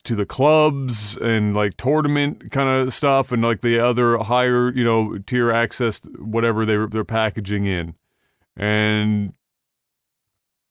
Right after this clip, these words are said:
<laughs> that's it. So you're paying yearly.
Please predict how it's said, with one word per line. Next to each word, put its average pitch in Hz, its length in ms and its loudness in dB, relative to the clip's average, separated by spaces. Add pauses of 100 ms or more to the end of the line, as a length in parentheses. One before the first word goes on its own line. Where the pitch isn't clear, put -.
(560)
<laughs> - 100 -12 (1120)
that's 123 280 0
it. 160 200 -2 (1200)
So 156 200 2
you're 147 160 4
paying 196 360 2
yearly. 143 560 2